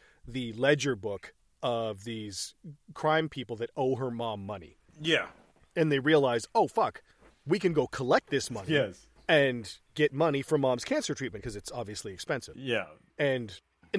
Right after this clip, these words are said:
Speaker 1: naively, as, you know, the, the teenage children, one being severely autistic, <laughs> that they are, they're like, "Well, we'll just go ask them for the money and they'll just give
Speaker 2: Yeah,
Speaker 1: it to us, right?"
Speaker 2: <laughs> exactly. Yeah. All these
Speaker 1: These criminal
Speaker 2: these
Speaker 1: underlords
Speaker 2: guys
Speaker 1: will just
Speaker 2: have, <laughs> yeah, it's like a lot of people owe Auntie Zin money,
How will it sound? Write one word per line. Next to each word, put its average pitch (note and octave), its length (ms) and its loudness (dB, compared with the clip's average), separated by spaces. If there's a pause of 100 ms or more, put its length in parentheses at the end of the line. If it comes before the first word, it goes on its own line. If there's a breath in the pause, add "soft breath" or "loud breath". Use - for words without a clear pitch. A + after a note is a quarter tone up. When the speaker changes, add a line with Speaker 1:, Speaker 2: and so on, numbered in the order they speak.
Speaker 1:
naively, D3+ 760 2
as, B2 340 -2
you C3+ 100 -4
know, G#2+ 100 -4
the, A2+ 160 -2
the A2 140 -4
teenage B2 500 -6
children, B2 440 0 (220)
one B2 380 -6
being A2+ 400 -6 (180)
severely B2 480 -4
autistic, - 540 -4 (300 loud breath)
<laughs> - 340 -20
that D3 200 4
they B2+ 160 2
are, D3+ 200 4
they're D3+ 140 6
like, C#3 180 2
"Well, C4 120 4
we'll A#3 80 8
just E3 160 -4
go D3 120 4
ask D3 200 2
them E3 80 -4
for D#3 80 2
the C#3+ 80 2
money D3 180 2
and A#3 100 2
they'll B3 100 6
just C#4 160 -4
give D#3+ 80 8
Speaker 2:
Yeah, E3+ 60 8
Speaker 1:
it - 60 -2
to C#3+ 100 -2
us, G2+ 100 -10
right?" D3 120 0
Speaker 2:
<laughs> F#3 100 2
exactly. C#3+ 540 6 (280 loud breath)
Yeah. E3 180 4 (300 loud breath)
All G#3 120 2
these - 80 -8
Speaker 1:
These G3+ 240 2
criminal E3+ 420 4
Speaker 2:
these F3+ 200 4
Speaker 1:
underlords C#3+ 120 6
Speaker 2:
guys F3 280 10
Speaker 1:
will D#3 80 6
just - 200 0
Speaker 2:
have, B3+ 240 2
<laughs> - 0 -
yeah, D#3 180 4
it's C3+ 160 4
like C#3 160 2
a B2+ 40 4
lot D3 200 6
of C#3+ 80 2
people D3 220 0
owe B2 280 2
Auntie A#2 340 -2
Zin A#2+ 280 -6
money, A2+ 420 -2